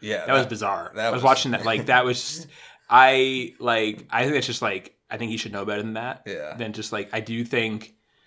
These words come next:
Speaker 2: that there, 'cause some people don't remember, he was playing a match against Novak Djokovic, really good match,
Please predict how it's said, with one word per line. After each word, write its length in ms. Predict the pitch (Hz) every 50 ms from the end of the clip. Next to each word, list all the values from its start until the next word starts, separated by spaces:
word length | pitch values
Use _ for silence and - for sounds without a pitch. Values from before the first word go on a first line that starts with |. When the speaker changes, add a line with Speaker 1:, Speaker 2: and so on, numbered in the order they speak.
| _ _ _ _ _ -
Speaker 2:
that 140 | 107 104 107
there, 460 | 113 104 104 101 101 101 101 98 - _ _ _ _ _ _ -
'cause 160 | - - 120 -
some 100 | 120 117
people 220 | - 104 107 98
don't 100 | 98 92 80
remember, 520 | 104 117 120 117 117 110 104 98 - - _ _ _ _ _ _
he 360 | - 110 113 113 107 107 104
was 200 | 101 104 104 104
playing 500 | - - - 123 107 104 101 98 95 95 -
a 60 | -
match 280 | 104 104 95 92 92 -
against 280 | 95 90 98 95 - _
Novak 160 | 117 104 95 -
Djokovic, 340 | 135 127 113 120 110 -
really 220 | - 123 135 135 120
good 120 | 123 113
match, 460 | 113 107 101 104 101 - - - -